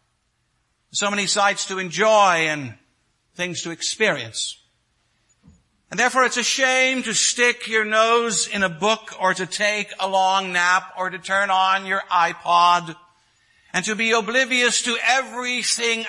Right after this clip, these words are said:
around you until you arrive at the holiday site.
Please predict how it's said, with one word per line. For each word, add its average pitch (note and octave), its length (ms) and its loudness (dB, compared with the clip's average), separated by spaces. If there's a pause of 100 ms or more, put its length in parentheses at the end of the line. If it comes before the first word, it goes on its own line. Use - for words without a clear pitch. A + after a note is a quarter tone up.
around G#3 580 2
you G3+ 220 -6 (100)
until G#3+ 960 -2 (1300)
you G3 140 -4
arrive G3 400 2
at G#3 80 -8
the G#3 80 -4
holiday A3 420 0
site. A#3 380 0